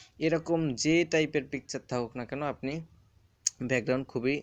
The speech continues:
সহজেই রিমুভ করতে পারবেন। ওকে, তো এটা করার জন্য আপনার যে কাজটা করতে হবে, আপনাকে দুইটা অ্যাপ্লিকেশন লাগবে। আমি এই দুইটার মাধ্যমে দেখাবো, কারণ একটা পিএনজি করা যায় না, but আমি একটু পরে বলতেছি কেন। তো যাই হোক, আমরা সর্বপ্রথম, আহ, ফটো ডাইরেক্টর এইটা ওপেন করব।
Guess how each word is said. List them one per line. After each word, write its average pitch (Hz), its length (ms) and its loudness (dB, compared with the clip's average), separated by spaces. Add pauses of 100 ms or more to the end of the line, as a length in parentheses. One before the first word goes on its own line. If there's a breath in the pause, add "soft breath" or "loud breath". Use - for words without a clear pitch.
সহজেই 120 440 -2
রিমুভ 120 300 -2
করতে 107 260 -6
পারবেন। 104 300 -2 (420 loud breath)
ওকে, 120 180 -2
তো 123 340 2
এটা 160 260 0
করার 143 260 0
জন্য 151 200 0
আপনার 139 240 -2
যে 131 140 -4
কাজটা 123 300 -4
করতে 123 280 -6
হবে, 117 260 -2
আপনাকে 117 420 -4
দুইটা 143 440 -4
অ্যাপ্লিকেশন 117 580 -2
লাগবে। 107 360 -2
আমি 131 200 -6
এই 113 60 -6
দুইটার 107 300 -8
মাধ্যমে 101 340 -6
দেখাবো, 107 340 -6
কারণ 123 260 -4
একটা 139 340 -6
পিএনজি 127 320 -4
করা 143 240 0
যায় 123 160 0
না, 120 180 -6 (360 loud breath)
but 131 120 2
আমি 143 140 0
একটু - 160 -10
পরে 143 220 4
বলতেছি 120 420 -2
কেন। 113 280 -2 (180)
তো 117 100 -2
যাই 147 200 4
হোক, 135 100 -2 (380 loud breath)
আমরা 120 260 2
সর্বপ্রথম, 139 580 0 (100)
আহ, 127 300 2 (120)
ফটো 156 320 4
ডাইরেক্টর 127 640 4 (400)
এইটা 117 380 2 (100)
ওপেন 120 240 -6
করব। 127 380 -2